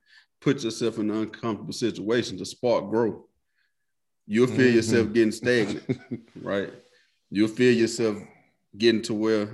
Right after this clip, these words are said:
Speaker 1: I always like to, because I, I'm, I'm a big dude, so I've, I've had to lose certain amount of weight several times, right? I'm gonna always hit a peak.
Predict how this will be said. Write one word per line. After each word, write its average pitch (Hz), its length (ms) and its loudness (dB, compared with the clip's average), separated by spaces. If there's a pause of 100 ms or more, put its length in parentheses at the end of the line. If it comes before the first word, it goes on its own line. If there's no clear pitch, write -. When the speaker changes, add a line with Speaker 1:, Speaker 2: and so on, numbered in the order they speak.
Speaker 1:
I 98 120 -2
always 110 480 2
like 104 240 -2
to, 101 80 -8
because 101 360 -2
I, 104 180 2 (540)
I'm, 110 280 0
I'm 110 160 4
a 98 60 2
big 104 320 2
dude, 110 220 2
so 107 160 -4
I've, 104 180 0 (120)
I've 104 140 0
had 107 240 0
to 98 60 -6
lose 104 600 -2
certain 110 340 0
amount 101 460 -2
of 92 80 -10
weight 104 340 0 (360)
several 107 360 2
times, 101 540 -4 (180)
right? 101 280 -4 (1040)
I'm 110 140 0
gonna 107 140 2
always 117 540 4
hit 123 160 2
a 95 40 -2
peak. - 360 -4